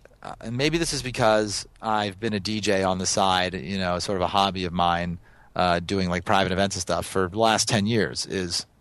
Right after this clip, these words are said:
great music is just what they need. I wanna give the partners, these other agencies, "What do you need?" And what I'm hearing is,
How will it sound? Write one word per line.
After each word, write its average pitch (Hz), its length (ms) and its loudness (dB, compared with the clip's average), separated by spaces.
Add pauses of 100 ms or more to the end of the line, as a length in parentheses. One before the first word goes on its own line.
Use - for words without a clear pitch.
(480)
great 123 300 6 (260)
music 113 520 2
is 104 300 0
just - 220 -8
what 123 300 6
they 139 200 6
need. 139 400 0
I 95 100 0
wanna 123 240 4
give 131 300 6
the 117 100 -2
partners, 104 680 2 (340)
these 117 200 0
other 120 280 8
agencies, 113 440 4
"What 120 240 2
do 135 100 -2
you 127 220 2
need?" 123 500 -2
And 104 140 -2
what 104 100 4
I'm 98 100 4
hearing 127 340 4
is, 95 340 0